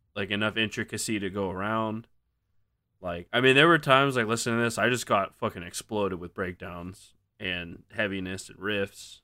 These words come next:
And like you guys said, it's something that, like, I can listen to in the background,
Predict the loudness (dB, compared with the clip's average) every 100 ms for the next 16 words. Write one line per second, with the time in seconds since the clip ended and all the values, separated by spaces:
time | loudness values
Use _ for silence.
0 | _ -18 -14 -12 -12 -14 -16 _ _ _
1 | _ _ _ _ _ _ _ _ _ -2
2 | 0 4 2 4 2 2 0 0 2 2
3 | 0 0 0 0 -2 -4 -4 -4 -6 -4
4 | -2 -2 -2 0 -2 -2 -4 -4 -4 -8